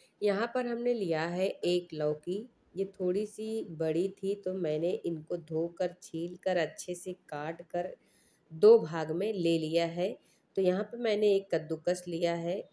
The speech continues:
एक पतला भाग है, एक मोटा वाला है। तो पतले वाले से मैं इसको grate नहीं कर रही हूँ, मैं इसको grate करूँगी मोटे वाले भाग से। तो जो है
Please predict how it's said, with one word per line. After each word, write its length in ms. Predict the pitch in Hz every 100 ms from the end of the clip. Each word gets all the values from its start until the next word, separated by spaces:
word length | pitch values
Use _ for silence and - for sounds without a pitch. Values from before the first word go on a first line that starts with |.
| 170
एक 220 | 180 180 _
पतला 340 | 170 - 180 185
भाग 300 | 180 185 185
है, 220 | 190 214 -
एक 200 | 175 180 - 180
मोटा 360 | 160 151 175
वाला 260 | 175 170 175
है। 260 | 175 190 226 - _ _ _ 208
तो 40 |
पतले 400 | 208 208 196 226
वाले 280 | 247 214 214
से 160 | 214 226
मैं 160 | 220
इसको 340 | 208 170 - 196
grate 360 | 160 160 175 -
नहीं 200 | 151 160 175
कर 160 | 165
रही 260 | 156 160 160
हूँ, 240 | 160 202 - _ _ _ -
मैं 400 | 190 214 240 -
इसको 340 | 170 - - 190
grate 400 | 160 160 170 -
करूँगी 480 | 175 156 160 160 196
मोटे 400 | 196 160 165 190
वाले 320 | 185 160 156 185
भाग 300 | 165 170 170
से। 200 | - 202 262 _ _ _ _ _ _ -
तो 200 | 180 180
जो 160 | 196 202
है 180 | 220